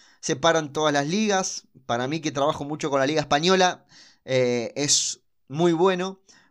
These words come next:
porque no va a haber Liga Española, o sea que, eh, voy a poder disfrutar de, del Mundial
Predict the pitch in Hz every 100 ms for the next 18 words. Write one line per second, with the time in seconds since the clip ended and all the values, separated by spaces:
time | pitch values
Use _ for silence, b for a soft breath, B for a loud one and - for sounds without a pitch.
0 | b - 127 123 127 123 131 135 135 135
1 | 127 139 165 190 180 147 139 123 117 139
2 | 151 - _ 113 110 117 135 127 120 123
3 | 127 127 120 123 117 113 127 123 117 107
4 | 101 117 117 120 160 170 196